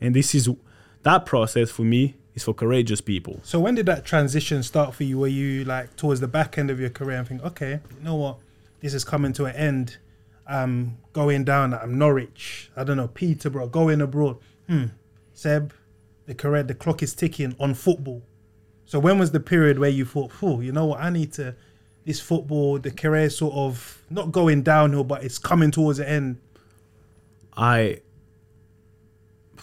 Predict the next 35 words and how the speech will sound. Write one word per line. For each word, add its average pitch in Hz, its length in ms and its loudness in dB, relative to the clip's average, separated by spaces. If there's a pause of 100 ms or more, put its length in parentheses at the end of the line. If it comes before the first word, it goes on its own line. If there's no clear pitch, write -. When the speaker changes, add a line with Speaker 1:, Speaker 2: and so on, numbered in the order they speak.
(460)
Speaker 1:
when 101 200 -6
was 92 240 -8
it? 95 120 -12 (920)
I 104 100 -4
always 147 380 2
thought 107 300 -2
about 92 360 -2
that, - 220 -2 (200)
'cause 113 160 -4
some 120 240 0
days 104 440 2 (360)
I've 113 180 2
been 113 220 4
into 107 180 -2
some 95 260 -4
dark 107 440 0
places - 680 -6 (920)
mentally, 101 580 -2 (540)
and 110 100 -4
I - 40 -4
thought, 78 180 -12
"You 92 80 -6
know 92 140 -4
what? 92 240 -6 (420)
Excuse - 320 -16
my 82 80 -8
French, 85 360 -8
fuck - 300 -12
it. - 120 -10 (560)
You 101 60 -6
know 90 140 -4
what? 65 300 -8 (140)
F-, - 240 -16
f-, - 320 -20
just - 460 -10